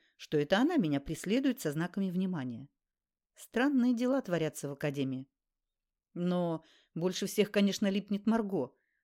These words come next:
в своём безумном желании меня возвращать. С огурцом в руке я выскочил в поту из кабинета живописи.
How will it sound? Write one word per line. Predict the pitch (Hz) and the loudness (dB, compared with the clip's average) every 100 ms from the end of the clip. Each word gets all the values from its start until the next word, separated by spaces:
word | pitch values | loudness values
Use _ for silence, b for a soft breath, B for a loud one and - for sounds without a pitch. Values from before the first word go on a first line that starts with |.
| _ | _
в | - | -4
своём | 165 180 175 | 0 0 0
безумном | 147 196 180 190 151 151 | 0 -2 0 -2 -2 -4
желании | 139 160 214 233 | -2 0 2 2
меня | 175 151 165 | 0 -2 -4
возвращать. | 160 160 165 - 120 _ _ _ _ _ _ _ _ _ | -4 -4 -6 -8 -10 _ _ _ _ _ _ _ _ _
С | - 147 | -12 -10
огурцом | 143 175 - 294 170 | -6 -4 2 4 2
в | |
руке | 143 139 220 226 B B B | -2 -2 2 2 B B B
я | 196 294 | 2 4
выскочил | 277 269 - 196 190 165 | 4 0 0 -2 -2 -6
в | - | -10
поту | - 190 226 | 0 2 2
из | 175 - | -4 -4
кабинета | 180 196 247 269 220 | -2 4 4 4 2
живописи. | 180 175 - 139 - | 0 -2 -4 -8 -12